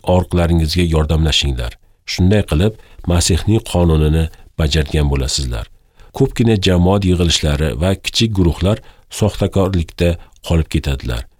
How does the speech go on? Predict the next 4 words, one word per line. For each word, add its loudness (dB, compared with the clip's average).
chunki 0
ular 2
janjaldan 0
qo'rqadilar. -4